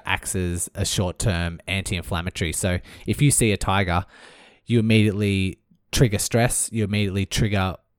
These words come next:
an increased production in cortisol, which means I can release more energy, I can run away quicker and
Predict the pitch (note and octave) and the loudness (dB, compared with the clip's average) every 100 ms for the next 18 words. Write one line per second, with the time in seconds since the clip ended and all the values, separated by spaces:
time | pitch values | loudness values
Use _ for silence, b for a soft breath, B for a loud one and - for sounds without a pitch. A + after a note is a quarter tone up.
0 | _ G2 F#2+ G#2 G2+ - G2 - G#2+ G2 | _ -8 -6 -8 -6 -2 -2 0 0 0
1 | F2 - F#2+ F#2+ G#2 G2+ G#2 A2 F#2+ F#2 | -2 -2 -6 0 2 2 2 0 0 -4
2 | - F#2+ F#2 F2+ F2 - b b b F#2+ | -2 -2 -2 -4 -8 -14 b b b -4
3 | G2 A#2 G2 F#2 F#2 - F2+ F2+ G2+ G2 | -2 0 0 2 0 0 0 0 0 0
4 | A2 - G2 - F#2 G2 G2 F#2+ F2 F2+ | -2 0 -6 -4 -6 -4 -2 -2 0 -2
5 | F2+ - G#2 G#2+ C3+ - _ _ - E2 | -4 -2 0 0 -2 -4 _ _ -8 -2
6 | F2+ E2+ | -2 -2